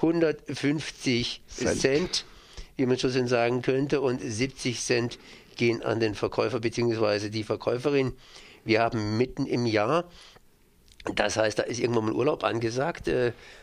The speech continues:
Speaker 1: macht ihr die nächste Ausgabe noch oder
Speaker 2: Ja.
Speaker 1: habt ihr da schon ein kleines Freise-, äh, Frei-, Frei-, Freimonat?
Speaker 2: Nee, die nächste Ausgabe kommt noch. Da erscheint dann wieder, wie, das machen wir jetzt, glaub ich, sechs Jahre, sieben Jahre,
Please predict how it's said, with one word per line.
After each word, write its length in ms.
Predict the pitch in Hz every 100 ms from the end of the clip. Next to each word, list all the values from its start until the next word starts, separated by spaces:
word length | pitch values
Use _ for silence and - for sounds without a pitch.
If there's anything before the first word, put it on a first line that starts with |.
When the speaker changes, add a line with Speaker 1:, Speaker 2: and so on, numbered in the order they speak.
| -
Speaker 1:
macht 300 | 107 117 -
ihr 60 | 151
die 120 | 151
nächste 320 | 156 151 -
Ausgabe 480 | 160 151 - 151 156
noch 220 | 160 160
oder 260 | - 147 139
Speaker 2:
Ja. 40 |
Speaker 1:
habt 140 | 151 139
ihr 60 |
da 160 | 135 131
schon 320 | - 127 123 - - - - - -
ein 120 | 123
kleines 280 | 117 113 120
Freise-, 400 | - 98 101 101
äh, 180 | 101 98
Frei-, 340 | - 104 101
Frei-, 420 | - - 98 101
Freimonat? 560 | - 101 101 87 87 - -
Speaker 2:
Nee, 440 | 78 92 104 139
die 160 | 135 117
nächste 320 | 110 107 -
Ausgabe 360 | 101 - 98 101
kommt 300 | 110 123 151
noch. 160 | 127
Da 180 | - 104
erscheint 380 | 95 - 98 95
dann 160 | 101
wieder, 420 | 92 101 95 95 92 -
wie, 180 | 90 78
das 140 | 73
machen 180 | 90 98
wir 60 | 101
jetzt, 140 | -
glaub 160 | 98 95
ich, 100 | 95
sechs 260 | 101 -
Jahre, 320 | 104 101 110
sieben 240 | 101 104 123
Jahre, 400 | 113 110 104